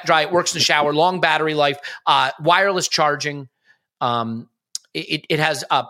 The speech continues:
a ceramic blades with the skin safe technology to, to prevent nicks and cuts. What are you using to, to shave your privates right now?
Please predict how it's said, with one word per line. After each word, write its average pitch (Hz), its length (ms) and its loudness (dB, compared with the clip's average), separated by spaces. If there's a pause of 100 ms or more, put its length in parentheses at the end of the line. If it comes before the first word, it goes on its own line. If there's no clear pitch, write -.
(320)
a 117 200 -6 (260)
ceramic 220 440 2
blades 185 280 0
with 147 80 -8
the 139 140 -2
skin 185 260 -2
safe 180 200 -2
technology 156 580 -2 (280)
to, 151 120 -4
to - 240 -14
prevent 170 320 -2
nicks 160 340 -4
and 135 100 -8
cuts. 147 260 -4
What 202 100 -6
are - 20 -6
you 135 80 -4
using 113 400 -6
to, 110 180 -16 (120)
to 131 220 -10
shave 120 280 -4
your 107 80 -16
privates 104 360 -10
right 110 100 -10
now? 113 100 -14